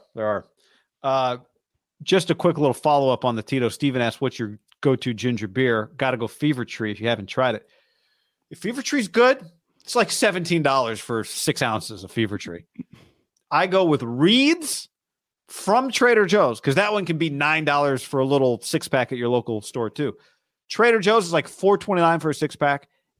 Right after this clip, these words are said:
And the best part is they have a sugar-free option, 'cause as you know, John, ginger beer can be, like, thirty-two grams of sugar in,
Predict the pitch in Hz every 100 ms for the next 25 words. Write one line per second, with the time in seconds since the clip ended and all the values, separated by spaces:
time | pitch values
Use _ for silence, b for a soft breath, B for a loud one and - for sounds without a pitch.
0 | - 190 208 156 123 190 214 - - 220
1 | 151 139 - 143 151 139 120 - - 175
2 | 160 151 - - 147 139 - 143 143 -
3 | 113 - 120 135 143 139 127 135 127 -
4 | _ _ 113 143 147 127 139 135 131 120
5 | 98 - 131 120 - _ 151 147 139 -
6 | 120 104 123 131 135 107 - - 139 107
7 | 95 104